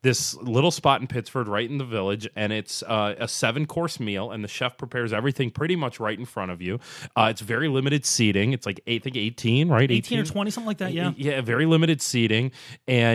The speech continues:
Speaker 1: you have to make reservations pretty far ahead. I think they're at least a month out at this point.
Speaker 2: Yeah, which I'm,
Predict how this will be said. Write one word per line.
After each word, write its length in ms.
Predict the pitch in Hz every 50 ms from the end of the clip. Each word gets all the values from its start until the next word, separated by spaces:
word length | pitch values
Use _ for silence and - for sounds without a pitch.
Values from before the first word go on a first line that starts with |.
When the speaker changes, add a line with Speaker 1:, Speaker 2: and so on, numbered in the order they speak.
| 113 110
Speaker 1:
you 120 | 113 120
have 180 | 123 127 123 -
to 80 | -
make 140 | 147 143 123
reservations 500 | 139 135 135 135 135 151 147 - 151 143
pretty 180 | - - 147 123
far 240 | - - 139 131
ahead. 280 | 117 98 110 127 160 160
I 80 | 95 -
think 260 | - - 123 135 -
they're 160 | 156 135 117
at 240 | 101 90 - 107 95
least 240 | 92 131 165 - -
a 60 | 135
month 260 | 110 104 104 101 85
out 220 | 104 107 123 143 120
at 80 | 92 -
this 140 | 95 90 -
point. 260 | - - 87 82 175
Speaker 2:
Yeah, 140 | 165 240 262
which 180 | 208 190 175 196
I'm, 220 | 190 180 165 151